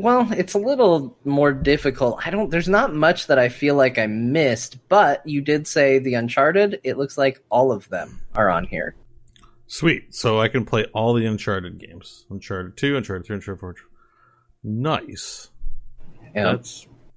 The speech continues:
Speaker 2: oh, and you said The Last of Us is on there. That's the, what other big PlayStation exclusives are there that I'm not?
Speaker 1: Well, there was the, there was the Spider-Man game, but I don't think that's gonna be on there 'cause I think
Speaker 2: Oh,
Speaker 1: that would have
Speaker 2: snap.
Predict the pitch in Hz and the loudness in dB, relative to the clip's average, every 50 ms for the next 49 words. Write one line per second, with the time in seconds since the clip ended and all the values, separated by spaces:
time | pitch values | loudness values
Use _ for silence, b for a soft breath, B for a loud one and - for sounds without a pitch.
0 | _ _ _ b b b b b b b b b b b - - 110 107 98 95 | _ _ _ b b b b b b b b b b b -6 -2 -2 0 0 -2
1 | 101 104 110 113 - - 117 107 95 95 92 92 - - - 98 98 92 - - | -2 -4 -4 -4 -4 -4 -4 -4 -2 -2 -2 -2 -2 -4 -6 -6 -6 -6 -8 -8
2 | 98 101 95 92 92 92 92 92 92 92 98 101 101 - - - - - - 131 | -8 -6 -6 -6 -8 -8 -6 -6 -6 -4 -4 -4 -4 -6 -10 -14 -14 -12 -6 -4
3 | 165 214 285 294 269 214 - - _ - 101 143 151 123 - - - 117 127 - | -2 -2 0 -2 -4 -4 -6 -10 _ -4 -4 -4 -4 -4 -6 -4 -2 -2 -2 -2
4 | - 127 107 98 - 101 90 85 - - - 104 104 98 - - 90 90 92 90 | -2 -2 -2 -2 -2 -6 -8 -10 -10 -8 -6 -6 -4 -4 -6 -10 -10 -8 -8 -8
5 | 90 90 90 90 92 92 92 90 92 98 92 - - - - - 101 98 98 95 | -8 -8 -6 -6 -6 -8 -8 -10 -10 -12 -12 -14 -18 -20 -18 -16 -14 -14 -14 -14
6 | 98 98 - - - - - - - - - - - - _ _ - - - _ | -14 -16 -18 -20 -20 -20 -18 -16 -16 -16 -16 -18 -20 -20 _ _ -20 -20 -20 _
7 | - - 156 151 170 185 196 196 202 175 185 185 180 185 190 185 175 180 190 190 | -8 -4 0 4 4 6 6 4 4 4 4 6 6 6 4 4 4 2 4 4
8 | 185 185 180 175 170 160 165 156 156 170 175 175 175 180 170 170 175 160 - - | 4 4 2 2 2 2 2 4 4 4 2 2 4 4 6 6 4 2 0 0
9 | - 180 175 180 165 156 139 131 123 120 120 117 117 113 110 107 113 123 123 117 | 2 2 4 4 2 2 2 2 2 2 0 0 0 0 0 0 0 0 0 0
10 | 113 117 127 147 151 139 - 180 175 156 151 143 135 131 123 - - 135 120 110 | 2 2 0 0 -2 -2 -4 -4 -4 0 2 2 2 2 0 -2 -4 -4 -4 -2
11 | 107 113 107 104 101 101 104 104 - 113 110 107 98 - 123 120 120 120 107 92 | -2 -2 -2 -2 -4 -4 -6 -8 -8 -6 -6 -6 -4 -4 -6 -4 -2 -2 -2 -2
12 | 110 107 110 110 | -2 -4 -6 -4